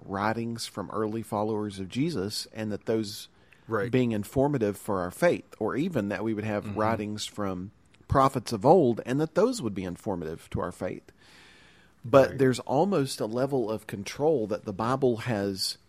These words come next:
Speaker 1: has ascended to
Speaker 2: Mm-hmm.
Speaker 1: and exerts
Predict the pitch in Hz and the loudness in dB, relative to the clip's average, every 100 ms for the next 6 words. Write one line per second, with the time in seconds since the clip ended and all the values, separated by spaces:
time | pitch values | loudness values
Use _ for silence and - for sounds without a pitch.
0 | _ _ _ _ - 117 104 - - 165 | _ _ _ _ -4 -4 -2 -2 0 2
1 | 156 98 - 95 90 92 107 104 - - | 0 -2 -2 -2 -2 -4 -6 -10 -12 -8
2 | 107 101 107 131 131 113 - - | -4 -4 0 2 2 0 -6 -6